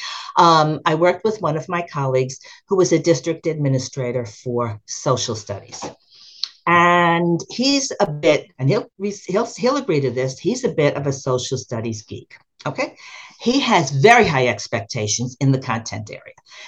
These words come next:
And he came to me and said, "Maggie, listen, I really think we should, if we're go-, we should teach co-teaching by actually co-teaching."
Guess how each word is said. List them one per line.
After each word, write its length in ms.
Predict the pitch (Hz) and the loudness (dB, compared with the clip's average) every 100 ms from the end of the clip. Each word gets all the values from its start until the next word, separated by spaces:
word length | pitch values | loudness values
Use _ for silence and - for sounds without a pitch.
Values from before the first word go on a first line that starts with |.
| - | -4
And 100 | 302 | 0
he 140 | 285 381 | 0 0
came 240 | 403 440 | -2 -2
to 100 | 262 | 0
me 140 | 202 | 2
and 160 | 175 143 | 2 0
said, 300 | 165 143 143 | 2 2 2
"Maggie, 440 | 180 135 143 139 - - - | -4 -4 -4 -4 -10 -12 -4
listen, 380 | 302 - 135 - | -2 -2 -2 0
I 220 | 175 269 | 0 2
really 320 | 262 196 165 | 4 4 2
think 440 | - 147 117 - _ _ _ _ _ _ _ _ _ _ _ _ _ | -2 -4 -4 -6 _ _ _ _ _ _ _ _ _ _ _ _ _
we 300 | 165 208 349 | -2 2 2
should, 320 | - 269 - - | 2 0 0 2
if 200 | 190 247 | 2 4
we're 180 | 359 | 4
go-, 220 | 294 233 - | 4 2 2
we 180 | 202 330 | 4 6
should 280 | - - - | 6 2 2
teach 340 | 226 226 - | 0 2 0
co-teaching 680 | - 190 - - 170 - 147 | 2 2 0 -4 -4 -2 0
by 200 | 143 - | 0 2
actually 440 | 170 - 147 156 139 | 2 2 -4 -6 -6
co-teaching." 680 | - 143 - 123 - 73 | -4 -4 -4 -8 -8 -12